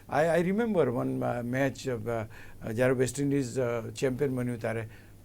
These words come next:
છેલ્લી ઓવરમાં, અ, ચોવીસ, અ, કે એવા રન જોઈતા, ચાર છગ્ગા, અ, છેલ્લા ચાર ચોગ્ગા બોલમાં ફટકારી દીધા અને વેસ્ટ ઇન્ડિઝ ચેમ્પિયન બની ગયું. So anything can happen. And that is the reason I don't underestimate any team rather. પણ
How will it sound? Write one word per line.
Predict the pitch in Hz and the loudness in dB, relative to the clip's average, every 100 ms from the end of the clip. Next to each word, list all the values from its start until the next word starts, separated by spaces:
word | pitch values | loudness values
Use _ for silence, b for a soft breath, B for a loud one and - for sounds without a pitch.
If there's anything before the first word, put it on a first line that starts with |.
| 175 | 2
છેલ્લી | 185 208 | 8 10
ઓવરમાં, | 196 196 202 208 202 185 | 10 8 2 2 0 0
અ, | 165 156 143 | 2 4 2
ચોવીસ, | 143 156 202 202 - - | 0 0 2 0 -6 -2
અ, | 180 160 | 2 2
કે | 160 151 | 2 2
એવા | 147 147 | 4 4
રન | 156 160 | 4 4
જોઈતા, | 147 151 147 | 2 0 0
ચાર | 135 - 185 220 175 | -2 2 2 2 -2
છગ્ગા, | 170 226 | 2 2
અ, | - 247 180 | 0 0 -2
છેલ્લા | 165 - 175 180 | -2 -2 0 0
ચાર | 175 160 | 0 2
ચોગ્ગા | 156 156 165 151 135 123 B B - | 0 2 2 2 0 -6 B B -4
બોલમાં | 143 156 156 | 2 2 2
ફટકારી | 135 147 143 120 | -2 -2 0 -2
દીધા | 110 104 | -2 -6
અને | 113 - 175 | -8 -8 -8
વેસ્ટ | 185 175 190 | -6 -8 -6
ઇન્ડિઝ | 196 190 | -4 -2
ચેમ્પિયન | 196 196 214 | -2 -2 -4
બની | 151 113 | -2 -4
ગયું. | 107 110 - B B B - 233 | -8 -12 -16 B B B -8 -2
So | - 151 | 0 6
anything | 202 233 254 | 6 8 6
can | 240 | 4
happen. | 151 127 113 90 B B B - | 4 0 -2 -8 B B B 0
And | 170 | 6
that | 156 180 | 8 8
is | 247 220 | 4 6
the | 190 | 6
reason | 196 160 101 - B B - 147 | 6 4 0 -8 B B 2 4
I | 196 | 6
don't | 262 247 | 4 2
underestimate | 160 170 196 175 208 233 - 185 | 0 0 -2 -2 -2 -2 2 6
any | 233 220 | 6 6
team | 185 | 2
rather. | 139 113 110 98 - b - - | 2 0 -4 -8 -16 b -20 2
પણ | 233 269 | 4 4